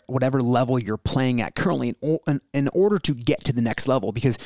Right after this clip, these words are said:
we know that when you're building a business or you're an executive building a business, whatever that concept is that you're moving through, you always move through levels. Now, the faster you work on yourself, the more faster you work through these levels. But just like when you're in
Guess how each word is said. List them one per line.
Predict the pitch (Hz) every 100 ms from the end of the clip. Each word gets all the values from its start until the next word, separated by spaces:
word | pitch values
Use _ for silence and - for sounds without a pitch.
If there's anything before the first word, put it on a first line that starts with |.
| - -
we | 139
know | 160 185
that | 165
when | 139
you're | 123
building | 110 147 147
a | 120
business | 120 117 117
or | 107 104 -
you're | 110
an | 107
executive | 117 107 131 131 120
building | 120 113
a |
business, | 110 110
whatever | 113 180 165
that | 139 -
concept | - 131 131 113
is | 113
that | 98
you're | 104
moving | 110 170 196
through, | - 107 101 - - -
you | 139 143
always | 147 175 180
move | 135 139 135
through | - 131
levels. | 110 143 67 -
Now, | 139 151 123
the | 127
faster | - 165 175 -
you | 165 139
work | 120 180 -
on | 120
yourself, | 110 - 107 -
the | 113
more | 120 127
faster | 113 127 120 -
you | 113 113
work | 107 110 -
through | 107
these | 104 127
levels. | 147 120 - - - - -
But | -
just | - 196 -
like | 180
when | 151 151
you're | 156 170 -
in | 135 123 113